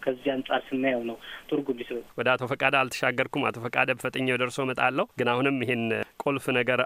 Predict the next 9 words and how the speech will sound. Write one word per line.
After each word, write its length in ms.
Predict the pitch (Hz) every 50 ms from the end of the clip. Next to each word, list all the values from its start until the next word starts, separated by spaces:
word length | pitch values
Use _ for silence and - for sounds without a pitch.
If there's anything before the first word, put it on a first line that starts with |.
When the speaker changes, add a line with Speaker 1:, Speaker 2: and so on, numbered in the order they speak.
| -
Speaker 2:
አንድ 280 | 123 127 127 131 120 120 120 113 110 110
ነጥብ 240 | 113 113 - 123 120
ገፋ 180 | 117 120 110 127 113
እናድርግ። 400 | 110 107 98 95 90 95 92 92 - - -
ህገ 220 | - 175 165 160 196 202
መንግስታዊ 480 | 202 202 202 202 196 - - 202 190 196 185
ጥበቃ 340 | - 165 147 143 156 - - 165 147
የሚደረግለት 920 | 139 135 139 135 127 117 131 123 123 120 113 113 113 107 104 101 98 - -
የሰብአዊ 500 | 127 135 131 - 147 135 139 135 135 135